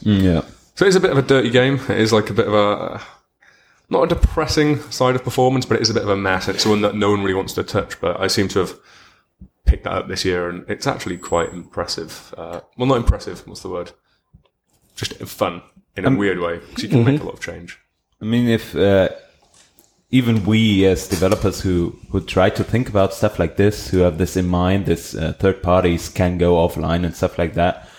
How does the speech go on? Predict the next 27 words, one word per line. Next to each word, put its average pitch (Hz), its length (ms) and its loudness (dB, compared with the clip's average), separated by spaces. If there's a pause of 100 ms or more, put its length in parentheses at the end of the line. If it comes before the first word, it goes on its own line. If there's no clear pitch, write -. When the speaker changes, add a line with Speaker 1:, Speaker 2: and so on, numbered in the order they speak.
(180)
Speaker 1:
Uh, 95 220 4
but 107 180 0
sometimes 127 440 0
you 110 80 4
include, 107 520 -2 (320)
for 98 160 4
example, 98 800 0 (180)
uh, 98 100 -2
Google 113 300 2
Fonts. 95 580 -6
You 98 160 0
had 117 180 2
that 110 200 2
in 107 120 -2
your 104 100 0
talk. 104 460 0
They 110 120 4
never 127 220 2
went 101 260 0
down 92 380 2
since 92 320 -6
they, 87 360 0
uh, 82 580 -4 (160)
since 95 340 -6
they 85 100 0
exist. - 500 -2 (440)
Uh, 98 300 4